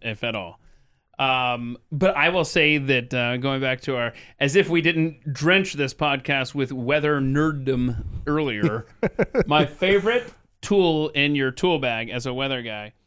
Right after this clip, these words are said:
Speaker 1: is when a storm is moving through the metro area
Speaker 2: Uh-huh.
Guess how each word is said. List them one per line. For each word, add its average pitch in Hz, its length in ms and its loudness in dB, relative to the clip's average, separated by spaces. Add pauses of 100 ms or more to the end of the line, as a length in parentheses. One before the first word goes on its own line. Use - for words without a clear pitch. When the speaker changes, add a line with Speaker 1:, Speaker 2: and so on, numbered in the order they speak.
(400)
Speaker 1:
is 131 360 4
when 131 200 -2
a 120 60 -4
storm 175 480 -2
is 135 140 -2
moving 151 360 -2
through 151 180 -6
the 135 80 -2
metro 135 400 -4
area 131 500 -4
Speaker 2:
Uh-huh. 113 240 -2